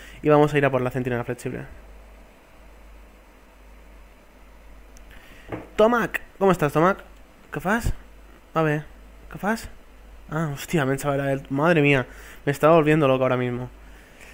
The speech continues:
Sí, sí, sí, sí, sí. Muelle de nadie. Hay un par de objetos que, si fueran absolutamente necesarios, los cogería en esta zona.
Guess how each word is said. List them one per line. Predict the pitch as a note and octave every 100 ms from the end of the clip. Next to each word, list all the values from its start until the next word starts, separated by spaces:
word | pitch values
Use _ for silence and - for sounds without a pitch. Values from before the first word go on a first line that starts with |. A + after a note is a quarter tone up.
| - -
Sí, | - A#3+ A3+
sí, | A#3
sí, | G3+ G3+
sí, | G#3
sí. | F3+ G#3 E3+ C3+ - - - - - - - - - - - - - - - - - -
Muelle | C3 D#3 E3
de | C3
nadie. | A2 G2+ B2 - - - - - - - - - - - - - -
Hay | E3
un | G#3+ F#3+
par | E3+ E3
de | D#3+
objetos | D#3 D3+ F#3
que, | - C#3+ - - -
si | - D3+
fueran | D3 F3 F3 -
absolutamente | - - D3+ E3+ E3 C#3+ C#3
necesarios, | C3+ C3+ D#3 E3
los | C3+
cogería | - B2 B2+ A#2+
en | A#2
esta | - B2+
zona. | C3 A#2+